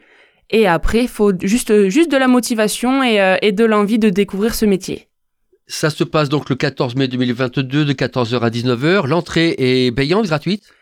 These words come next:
Speaker 1: Gratuite et ouverte à toutes et tous.
Speaker 2: C'est donc pour tout public, c'est pour découvrir la peinture aéronautique, la peinture sur les avions. Il y aura, je crois, des, des morceaux d'avions qui seront à peindre.
Speaker 1: C'est ça, c'est des morceaux d'avions qui seront recouverts, euh, par les graffeurs.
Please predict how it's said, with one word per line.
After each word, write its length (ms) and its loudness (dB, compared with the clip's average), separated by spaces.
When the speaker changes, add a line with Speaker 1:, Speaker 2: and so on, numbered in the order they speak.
Speaker 1:
Gratuite 520 -2
et 60 4
ouverte 260 0
à 80 0
toutes 240 -2
et 60 0
tous. 420 -10
Speaker 2:
C'est 180 -4
donc 260 -2
pour 180 -2
tout 140 0
public, 400 -4
c'est 200 -4
pour 240 -4
découvrir 680 -4
la 400 -4
peinture 560 -4
aéronautique, 720 -2
la 120 0
peinture 500 -4
sur 320 -4
les 160 -2
avions. 160 0
Il 60 2
y 20 2
aura, 140 0
je 80 -10
crois, 120 -2
des, 160 -6
des 100 -4
morceaux 300 -2
d'avions 280 -2
qui 120 -8
seront 180 -4
à 60 -2
peindre. 400 -6
Speaker 1:
C'est 160 0
ça, 360 0
c'est 180 0
des 180 4
morceaux 320 0
d'avions 480 2
qui 140 -6
seront 220 0
recouverts, 500 -2
euh, 240 2
par 200 -4
les 100 2
graffeurs. 460 -8